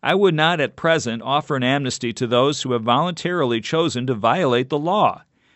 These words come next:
since every amnesty, both in the U S and Europe, has had one effect, and one effect only,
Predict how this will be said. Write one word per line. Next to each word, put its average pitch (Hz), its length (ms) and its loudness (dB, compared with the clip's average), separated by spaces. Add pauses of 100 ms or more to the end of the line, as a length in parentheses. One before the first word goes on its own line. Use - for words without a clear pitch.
since - 280 -6
every 185 420 0
amnesty, 131 640 -4
both 135 360 -2
in 147 80 -4
the 135 80 -2
U 131 200 2
S 143 220 -2 (100)
and 175 220 0
Europe, 110 360 0 (360)
has - 120 -12
had 131 180 0
one 120 280 2
effect, 156 580 2
and 120 240 -2
one 139 280 -2
effect 170 380 -2
only, 151 440 -2